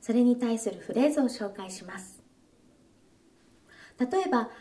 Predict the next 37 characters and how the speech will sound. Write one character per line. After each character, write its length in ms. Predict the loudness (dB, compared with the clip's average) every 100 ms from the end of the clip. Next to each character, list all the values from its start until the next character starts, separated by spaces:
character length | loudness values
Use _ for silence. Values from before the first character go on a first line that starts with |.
| -4
も 180 | 0 0
っ 120 | 0
と 260 | 2 0 0
何 240 | -2 -2 0
々 220 | -2 0
な 140 | 0
も 140 | 0 -2
の 100 | -4
が 80 |
欲 180 | -6 -10
し 180 | -2 -2
い 80 | -2
と 100 | -6
き、 340 | -8 -12 -12 -20 _ _ _ _ _ _ _ _ _ _ 2
Do 80 |
you 120 | 4 4
have 360 | 2 2 2 -2 -10 -6
何 240 | -2 0
々 160 | 0 0 -4 -8 -12
than 200 | -10 -2
this? 360 | 4 4 2 -8 -16 _ _ _ _ _ _ _ -20 -20 -20 -20 -20 -10
と 180 | 0 0
聞 140 | 0 2
か 100 | 6
れ 100 | 6
る 120 | 4
こ 100 | 2
と 120 | 2
が 100 | 2
あ 60 | 0
る 60 |
か 120 | -6
と 140 | -10 -14
思 180 | -12 -14
い 80 |
ま 180 | -14 -14
す。 160 | -16